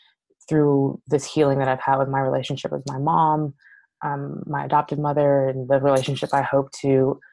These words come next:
start to establish with my birth mother as well.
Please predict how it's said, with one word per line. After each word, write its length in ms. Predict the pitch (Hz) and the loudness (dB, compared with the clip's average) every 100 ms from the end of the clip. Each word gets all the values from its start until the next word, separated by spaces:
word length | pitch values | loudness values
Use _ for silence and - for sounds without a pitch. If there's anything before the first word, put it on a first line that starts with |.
| _ - - _ - _ _ _ - | _ -20 -20 _ -20 _ _ _ -18
start 300 | - - 135 | -6 -4 -2
to 120 | - | 0
establish 520 | 147 - 139 135 139 147 | -2 2 0 2 0 -2
with 120 | 135 | -4
my 80 | 131 | -2
birth 240 | 127 139 | 0 0
mother 240 | 139 139 139 | -2 -2 0
as 200 | 139 135 | 0 0
well. 540 | 139 147 151 147 143 | 2 4 4 2 -4